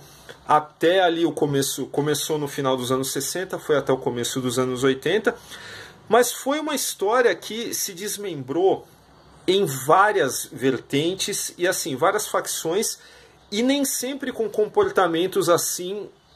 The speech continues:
adequados. O próprio David F. Walker, ele comenta isso. Teve ego, teve preconceito, teve ações erradas. Ah,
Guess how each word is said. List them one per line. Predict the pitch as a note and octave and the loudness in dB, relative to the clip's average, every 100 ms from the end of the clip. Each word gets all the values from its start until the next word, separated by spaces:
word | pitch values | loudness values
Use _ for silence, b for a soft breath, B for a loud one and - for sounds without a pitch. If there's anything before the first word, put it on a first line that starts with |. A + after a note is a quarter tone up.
| _ _ | _ _
adequados. | F3+ G3+ G3 F#3 F3+ E3 A#2+ - - | 2 2 2 4 6 4 0 -6 -8
O | D3 | -6
próprio | G3+ A#3 A#3 | 2 2 2
David | G3+ G3+ F3+ | -2 -2 0
F. | F3 - | 0 0
Walker, | D3+ E3 F3+ G3 | 4 4 4 2
ele | E3 F#3+ | 2 -2
comenta | - E3 F#3 G#3 F3 | 0 0 2 4 4
isso. | B2+ - - B B B B | 4 0 -6 B B B B
Teve | - A3+ G3 | 0 0 4
ego, | G3 G3 E3 E3 | 4 4 2 -2
teve | F#3 F3 | -2 -2
preconceito, | E3+ E3 C#3+ C3 - D#3 D3 | 0 0 2 -2 -2 -6 0
teve | F#3+ F3+ | 2 2
ações | D#3+ D3+ C#3 | 0 -4 -2
erradas. | B2 B2+ C#3+ C3 - - B B B B | 0 4 2 2 -4 -6 B B B B
Ah, | B2+ C3+ | 0 2